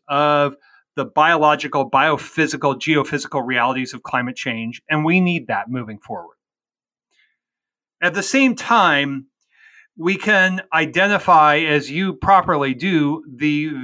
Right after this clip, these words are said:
very definite ideological and thought control mechanisms placed upon the science.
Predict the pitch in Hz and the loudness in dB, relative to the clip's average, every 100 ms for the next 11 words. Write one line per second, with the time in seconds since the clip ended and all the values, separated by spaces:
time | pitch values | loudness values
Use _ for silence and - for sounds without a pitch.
0 | 127 143 196 208 202 196 175 143 117 156 | -4 2 4 4 4 0 -4 -8 -8 -2
1 | 156 147 165 143 139 - 143 156 156 139 | 0 0 -2 -2 -2 -4 -2 0 2 0
2 | 120 135 151 160 151 135 127 135 139 123 | 4 4 2 -2 -2 0 2 0 -4 -2
3 | - 160 147 147 - 135 123 151 180 160 | 2 2 0 -8 -6 -4 -2 -2 -2 -2
4 | 135 127 123 - - - 165 156 - - | -4 -6 -10 -12 -8 -2 -2 -2 -8 -10
5 | 127 - 151 135 131 135 127 _ _ _ | -8 -2 2 2 2 0 -6 _ _ _
6 | 120 120 165 196 185 - 139 101 87 90 | -20 -10 -4 -4 -4 -4 -4 -4 -8 -18
7 | - - | -20 -20